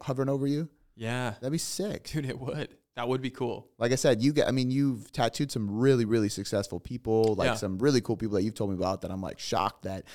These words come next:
Speaker 1: ended up in your shop, you know? And,
Speaker 2: Yeah.
Speaker 1: like, that's
Speaker 2: Totally.
Speaker 1: that could be something really, really epic.
Speaker 2: It would be, yeah.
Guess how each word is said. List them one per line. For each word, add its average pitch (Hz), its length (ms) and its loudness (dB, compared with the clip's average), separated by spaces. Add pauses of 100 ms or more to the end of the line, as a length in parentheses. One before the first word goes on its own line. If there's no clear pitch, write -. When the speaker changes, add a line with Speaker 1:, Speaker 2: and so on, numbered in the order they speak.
(160)
Speaker 1:
ended 117 200 2
up 117 160 4
in 123 60 0
your 123 80 0
shop, 123 340 -6
you 98 80 -6
know? 101 160 0
And, 110 100 2
Speaker 2:
Yeah. 123 120 2
Speaker 1:
like, 117 120 0
that's 107 380 -2 (300)
Speaker 2:
Totally. 110 340 -2
Speaker 1:
that 110 160 0
could 117 160 0
be 107 140 -2
something 95 340 -4
really, 90 400 -2
really 87 240 -4
epic. - 400 -12
Speaker 2:
It 113 160 -6
would 117 160 -4
be, 104 220 -14 (160)
yeah. 107 220 -12